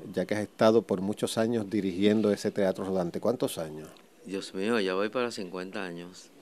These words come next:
Speaker 1: ¿De verdad?
Speaker 2: Sí, de verdad, de
Speaker 1: Pero
Speaker 2: verdad, de
Speaker 1: empezaste
Speaker 2: verdad,
Speaker 1: a
Speaker 2: de verdad,
Speaker 1: dirigirlo
Speaker 2: la,
Speaker 1: en tu
Speaker 2: la
Speaker 1: niñez.
Speaker 2: Sí, casi, casi, casi, casi. <laughs> Sí,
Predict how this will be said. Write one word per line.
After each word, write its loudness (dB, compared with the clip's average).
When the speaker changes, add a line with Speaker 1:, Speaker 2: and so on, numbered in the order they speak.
Speaker 1:
¿De -6
verdad? -8
Speaker 2:
Sí, -6
de -2
verdad, -4
de -12
Speaker 1:
Pero 4
Speaker 2:
verdad, -2
de 2
Speaker 1:
empezaste 2
Speaker 2:
verdad, 6
Speaker 1:
a 8
Speaker 2:
de 8
verdad, 8
Speaker 1:
dirigirlo 8
Speaker 2:
la, 10
Speaker 1:
en 2
tu 6
Speaker 2:
la 6
Speaker 1:
niñez. 4
Speaker 2:
Sí, 4
casi, 4
casi, 2
casi, -2
casi. -6
<laughs> -20
Sí, 2